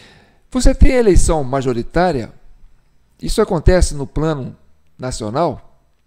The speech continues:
né? No plano, nas eleições municipais, isso é muito, passa, é, quer dizer, é quase impossível, porque, porque são, cada cidade é uma, é uma realidade, cada cidade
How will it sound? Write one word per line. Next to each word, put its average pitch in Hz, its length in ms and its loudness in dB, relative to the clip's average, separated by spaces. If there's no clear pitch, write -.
né? 127 360 -10
No 175 160 -8
plano, 175 640 -2
nas 156 240 -4
eleições 175 400 0
municipais, 170 840 -2
isso 165 240 -8
é 151 60 -6
muito, 143 880 -10
passa, 185 560 0
é, 147 120 -8
quer 185 60 -2
dizer, 180 160 0
é 156 200 -6
quase 254 300 -4
impossível, 170 600 -10
porque, 190 380 -4
porque - 180 -8
são, 269 340 -2
cada 311 240 -2
cidade 285 560 0
é 190 60 0
uma, 160 380 -6
é 175 60 -10
uma 185 140 0
realidade, 175 760 -4
cada 233 280 -8
cidade 220 520 -8